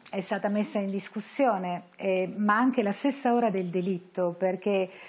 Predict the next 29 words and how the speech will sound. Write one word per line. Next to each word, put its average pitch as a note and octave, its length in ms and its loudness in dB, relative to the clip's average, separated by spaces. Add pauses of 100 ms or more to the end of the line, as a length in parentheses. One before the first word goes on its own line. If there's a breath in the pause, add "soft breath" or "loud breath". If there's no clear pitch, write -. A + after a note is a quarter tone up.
(160 loud breath)
è A3+ 100 0
stata, G#3 720 2
mm, G#3 100 4
per B3 220 2
anni F#3+ 380 0
cristallizzata F#3+ 1300 2
da F#3 260 4
telefonate A#3 680 2
che F3+ 100 -4
potrebbero F#3+ 540 -2
non G3 120 -4
esserci G#3 480 -4
neanche F#3 380 -6
mai F3 160 -8
state. E3+ 600 -4 (640 loud breath)
E, G3 420 2
mm, F3 280 -4 (200)
quindi A#3+ 300 4
l'ora G#3+ 240 4
del G#3 140 2
delitto A3+ 300 0
è G3 40 -2
stata F#3+ 260 -6
anticipata F3+ 800 0
anche A3 380 -2
dalla, F#3 520 0
dalla, F#3+ 540 -2
dall'esame, F#3+ 560 0
dall'autopsia. F3+ 840 -2